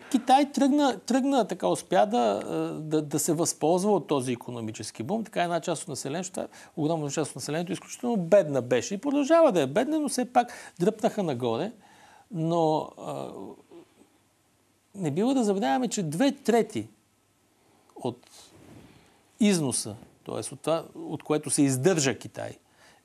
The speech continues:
е с Запада, с Съединените щати и Европейския съюз. И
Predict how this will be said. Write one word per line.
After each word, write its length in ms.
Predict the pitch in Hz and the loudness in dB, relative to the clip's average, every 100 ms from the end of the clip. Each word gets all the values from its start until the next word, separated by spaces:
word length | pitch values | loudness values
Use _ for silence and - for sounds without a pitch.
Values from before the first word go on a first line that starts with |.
| _ - | _ 0
е 120 | 190 | 0
с 200 | - 196 | 2 -2
Запада, 680 | - - 139 131 - 110 104 | -4 -6 0 0 0 -6 -8
с 140 | - | -8
Съединените 460 | 123 120 147 170 175 | -6 -6 -4 -6 -8
щати 400 | - 180 175 - | -6 -6 -6 -10
и 120 | - | -8
Европейския 600 | 147 139 - 135 - - | -8 -8 -8 -8 -8 -8
съюз. 460 | 135 156 135 131 - _ _ _ _ _ _ _ _ | -8 -6 -8 -10 -16 _ _ _ _ _ _ _ _
И 280 | 143 139 | 0 0